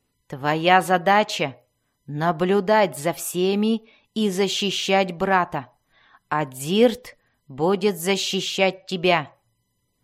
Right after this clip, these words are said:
Смотрите, не лишите нас преимущества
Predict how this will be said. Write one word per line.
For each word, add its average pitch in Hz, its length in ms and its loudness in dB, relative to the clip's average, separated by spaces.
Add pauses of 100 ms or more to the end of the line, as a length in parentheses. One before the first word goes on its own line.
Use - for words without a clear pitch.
(320)
Смотрите, 151 1120 -4 (440)
не 156 280 -2
лишите 190 580 0
нас 180 300 -2
преимущества 165 1080 -4